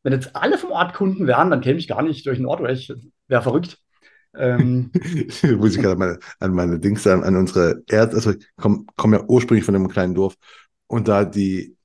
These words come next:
Speaker 2: die Ärztin kennen wir halt gut und die geht halt nicht auf Volksfeste, also auf Dorffesten, sowas geht die nicht, weil nämlich, wenn die auf dem Dorffest ist, dann kommen einfach alle an, <laughs> haben irgendwelche Bewegungen und sowas, ne?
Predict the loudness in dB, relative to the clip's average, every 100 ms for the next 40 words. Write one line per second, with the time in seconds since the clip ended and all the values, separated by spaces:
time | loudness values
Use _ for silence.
0 | -6 -2 -2 0 -2 0 0 0 -2 -8
1 | -8 -6 0 2 2 0 0 0 0 0
2 | 0 -4 -6 -4 -2 -2 -2 -2 0 -4
3 | -4 -4 -4 -2 -4 -2 -4 -6 -16 _
4 | -20 -20 _ _ _ _ 0 4 6 6
5 | 4 2 0 0 2 0 -2 -2 -2 -2
6 | -4 -6 -2 -4 0 0 2 0 -2 0
7 | 2 2 0 0 0 0 0 -2 -4 -4
8 | -4 -4 -8 -6 -8 -8 -10 -14